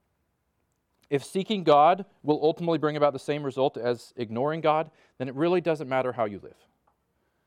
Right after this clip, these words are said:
You, you can be kind and loving, or you can be mean and hateful. You can be honest or dishonest.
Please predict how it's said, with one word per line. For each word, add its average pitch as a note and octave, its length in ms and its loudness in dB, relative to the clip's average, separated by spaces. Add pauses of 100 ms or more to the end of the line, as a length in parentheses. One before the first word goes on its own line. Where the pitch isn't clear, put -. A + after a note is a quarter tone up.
(400)
You, C3 180 -8
you C#3+ 180 -4
can D#3 140 -4
be D#3 200 -2 (180)
kind D#3+ 320 0
and D3 100 -4
loving, D#3 280 2
or B2+ 100 -2
you C3 160 -4
can C3 200 -6
be B2+ 260 -4 (480)
mean C#3 240 -4
and B2 100 -6
hateful. G#2+ 400 -10
You A#2+ 140 -8
can G2 80 -12
be F#2+ 100 -6
honest D#3 420 -2
or A2+ 60 -6
dishonest. C#3+ 640 -4